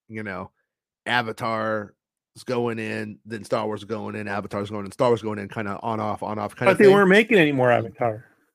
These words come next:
Speaker 2: Jason.
Speaker 1: Mm-hmm. Yeah.
Speaker 2: I was told it was a failure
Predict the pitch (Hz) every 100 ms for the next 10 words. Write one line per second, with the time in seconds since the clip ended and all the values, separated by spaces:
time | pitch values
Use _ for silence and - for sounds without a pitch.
0 | _ 139 127 117 165 123 131 - _ _
1 | - 139 - _ - 143 170 151 - 147
2 | 139 131 135 120 113 156 165 143 110 104